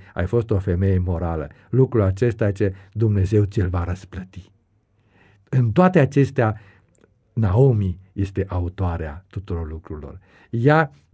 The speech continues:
a știut cum să o educe pe nora sa, a știut cum să-i deschidă porțile, cum să o călăuzească, pentru ca, în final, această tragedie din familia lui Elimelec să devină o mare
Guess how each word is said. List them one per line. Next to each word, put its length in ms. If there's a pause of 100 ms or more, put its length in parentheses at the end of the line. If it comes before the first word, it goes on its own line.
(360)
a 200
știut 580 (220)
cum 160
să 340 (400)
o 240
educe 500
pe 180
nora 380
sa, 260
a 140
știut 260
cum 200
să-i 200
deschidă 560
porțile, 800 (320)
cum 160
să 180
o 180
călăuzească, 960 (240)
pentru 360
ca, 240
în 200
final, 580 (400)
această 560
tragedie 800
din 220
familia 460
lui 220
Elimelec 760 (260)
să 160
devină 500 (320)
o 220
mare 840